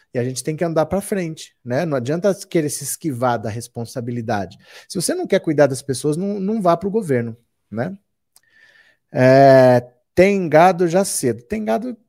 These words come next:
toda hora. Isso aí não tem jeito não, né? "Bom dia, gosto muito da sua live." Adão, meu vizinho, é, "Vacina ou absorvente, mas é muito canalha."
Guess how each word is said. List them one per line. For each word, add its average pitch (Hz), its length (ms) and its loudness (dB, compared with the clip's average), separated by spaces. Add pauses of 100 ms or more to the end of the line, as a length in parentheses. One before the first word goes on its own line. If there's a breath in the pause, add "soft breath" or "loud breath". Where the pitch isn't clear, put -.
toda 226 300 2
hora. 110 420 0
Isso 123 160 -14
aí 156 60 -8
não 175 120 -10
tem 185 160 -8
jeito 156 280 -8
não, 98 200 -8
né? 143 220 -10 (340 soft breath)
"Bom 151 560 -2
dia, 131 540 0
gosto 156 400 -2
muito 147 240 -6
da 143 140 -2
sua 147 280 0
live." 131 640 2
Adão, 151 640 -2
meu 175 180 -4
vizinho, 143 540 -10 (540 soft breath)
é, 131 160 -2
"Vacina 160 600 -6
ou 180 140 -2
absorvente, 165 720 -6
mas 156 240 -8
é 160 60 -6
muito 113 340 -12
canalha." 110 720 -10